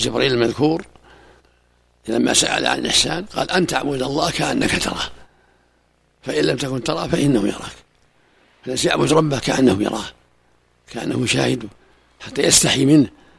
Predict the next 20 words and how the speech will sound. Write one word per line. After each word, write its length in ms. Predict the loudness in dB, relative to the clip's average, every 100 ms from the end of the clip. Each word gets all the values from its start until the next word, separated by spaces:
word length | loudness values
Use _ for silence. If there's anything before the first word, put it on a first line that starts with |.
| _
حتى 260 | -12 -4 0
يؤدي 320 | 2 2 2
العمل 260 | 2 2 2
كاملا. 500 | 0 0 0 -2 -6 -12 -20 -20 _ _ 0
فإن 200 | 2 6
لم 120 | 6
يرتقي 400 | 6 4 -2 0
إلى 100 | 0
هذه 260 | 0 0 -2
الحال 360 | -2 -2 -4 -10 _ _ _ _
فليعمل 580 | -4 2 4 4 2 -2
على 280 | -2 0 0
أن 120 | 0
الله 320 | -2 -2 -4
يراقبه 480 | -4 -4 -6 -8 -14
ويشاهده، 600 | -10 -8 -4 -2 -4 -6 -12 _ -20 -20 _ -8
ولا 160 | -6
تخفى 180 | -4 -2
عليه 240 | 0 0
خافية، 480 | 0 0 0 -2 -6